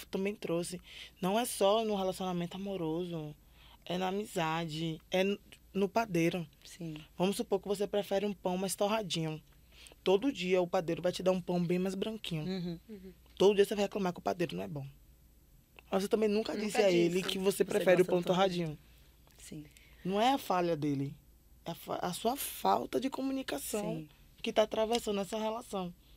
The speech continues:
Speaker 3: Sim.
Speaker 1: Entende?
Speaker 3: E no começo das relações, né, assim, quando você tá criando expectativas, às vezes fica difícil de você diferenciar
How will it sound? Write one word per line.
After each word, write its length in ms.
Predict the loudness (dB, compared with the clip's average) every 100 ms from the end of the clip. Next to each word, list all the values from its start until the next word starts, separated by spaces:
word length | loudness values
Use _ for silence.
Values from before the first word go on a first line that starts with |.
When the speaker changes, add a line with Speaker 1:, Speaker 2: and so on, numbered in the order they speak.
| -20 -20 -12
Speaker 3:
Sim. 100 | -8
Speaker 1:
Entende? 480 | -2 0 2 0 -8 -18 -20 -20 -20 -20 -16
Speaker 3:
E 80 | -10
no 80 | -4
começo 520 | -2 0 0 0 -4
das 300 | -4 -4 -4
relações, 460 | -6 -6 -2 -2 0
né, 220 | 0 0
assim, 360 | -2 -8 -8 -14 -20 -8
quando 200 | -2 -2
você 100 | -2
tá 160 | -2 -2
criando 220 | -2 -4
expectativas, 640 | -4 -10 -10 -8 -4 -4 -6 -14 -12
às 80 | -8
vezes 200 | -6 -6
fica 220 | -8 -4
difícil 400 | -4 -4 -4 -4
de 60 | -6
você 180 | -4 -4
diferenciar 760 | -4 -4 -4 -4 -4 -2 -2